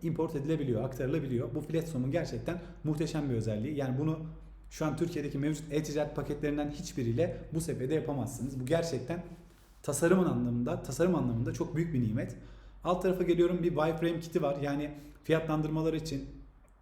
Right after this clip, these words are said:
bannerlar için kullanabileceğiniz hazır şablonlar var burada. Bunları da tek tuşla içe aktarıp kendi resimlerinizle, kendi metinlerinizle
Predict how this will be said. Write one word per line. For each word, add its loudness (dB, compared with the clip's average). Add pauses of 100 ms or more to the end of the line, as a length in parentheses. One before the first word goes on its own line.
(120)
bannerlar 2
için -4
kullanabileceğiniz 0
hazır 0
şablonlar 0
var 0
burada. -4 (180)
Bunları 2
da -2
tek -2
tuşla -2
içe 0
aktarıp -4
kendi 2
resimlerinizle, -2
kendi 0
metinlerinizle -2